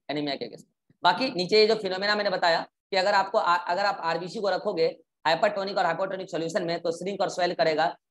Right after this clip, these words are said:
This phenomena is called as crenation। क्या बोलते हैं इसको? Crination। और आरबीसी कहाँ बनता है? bone marrow में। bone marrow कहाँ होता है? मैं पहले बात कर चुका हूँ skeletal में।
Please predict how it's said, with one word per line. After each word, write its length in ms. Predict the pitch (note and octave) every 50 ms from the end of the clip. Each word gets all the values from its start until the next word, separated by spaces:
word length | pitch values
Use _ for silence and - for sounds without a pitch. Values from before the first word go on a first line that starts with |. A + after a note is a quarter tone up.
| _ -
This 120 | G#3+ G#3+ -
phenomena 420 | - - D#3+ E3+ F3 F#3 G3 F#3+
is 40 | F#3
called 240 | - - E3 E3 F3+
as 60 | E3+
crenation। 800 | - - _ _ - G#3 A3+ B3+ B3 A3+ G#3+ G3+ - - F3+ D#3 - - _ _ _ _ _ _ _ _ _ _ _ _ _ _
क्या 80 | - F3+
बोलते 160 | F#3+ G#3 A#3
हैं 40 | C4+
इसको? 140 | - B3+
Crination। 720 | B3 - _ - G3+ F#3+ G#3+ G3+ G3 F#3 F#3+ F#3+ D3+ - - - _ _ _ _ _ _ _ _ _ _ _ _ _ _ _ _ _ _ _ E3+
और 60 | F3
आरबीसी 360 | F3 E3+ F3+ F#3+ F#3+ G#3 A#3+
कहाँ 200 | G3+ G#3 G#3 G3
बनता 240 | G#3 G#3 G3 G#3 G#3+
है? 160 | A3 G#3+ E3
bone 160 | E3+ F3 F#3
marrow 220 | F#3 F#3+ F#3 F#3+ G3
में। 180 | G3 G3 F3+
bone 200 | C#3+ E3+ F#3 F#3+
marrow 160 | G3 G3 G3+
कहाँ 200 | G#3 G3 F#3 G3
होता 160 | F#3+ F#3 F#3+ F3+
है? 60 | E3+
मैं 80 | E3
पहले 200 | - - C#3+ E3
बात 180 | E3+ F3 F3 F3 -
कर 80 | F3
चुका 180 | E3+ - - F3+
हूँ 80 | F3 -
skeletal 320 | - F3+ E3+ E3+ F3 E3+
में। 100 | E3+